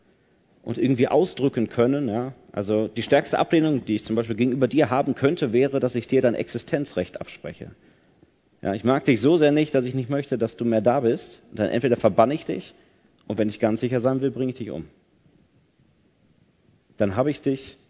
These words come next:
wirklich total abgelehnt. Versteht ihr?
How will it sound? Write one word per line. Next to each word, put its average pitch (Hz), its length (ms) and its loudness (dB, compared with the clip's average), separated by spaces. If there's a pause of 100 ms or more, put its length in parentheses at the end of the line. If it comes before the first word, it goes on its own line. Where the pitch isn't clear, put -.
(720)
wirklich 123 680 0 (600)
total 110 600 2 (240)
abgelehnt. 76 680 -10 (1300)
Versteht 117 320 -6
ihr? 131 120 -4